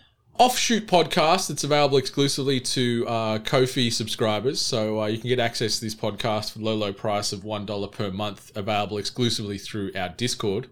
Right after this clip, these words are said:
Links are in the show notes for that. And we're gonna be talking about our thoughts on The Menu, a movie we both watched this past week or two, I'm assuming.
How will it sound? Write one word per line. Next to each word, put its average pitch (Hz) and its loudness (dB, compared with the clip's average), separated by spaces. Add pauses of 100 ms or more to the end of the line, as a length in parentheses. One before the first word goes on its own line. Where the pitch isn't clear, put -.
Links 98 -8
are 95 -8
in 87 -8
the 78 -12
show 110 -2
notes 95 -8
for 87 -14
that. 104 0 (580)
And 120 2
we're 135 0
gonna 143 2
be 139 2
talking 143 2
about 127 0
our 143 4
thoughts 131 2
on 127 -2
The 143 2
Menu, 139 0 (120)
a 113 -4
movie 120 0
we 113 0
both 104 -2
watched 107 -2
this 107 -2
past - -2 (300)
week 135 2
or 147 4
two, 175 2
I'm 139 -4
assuming. 247 2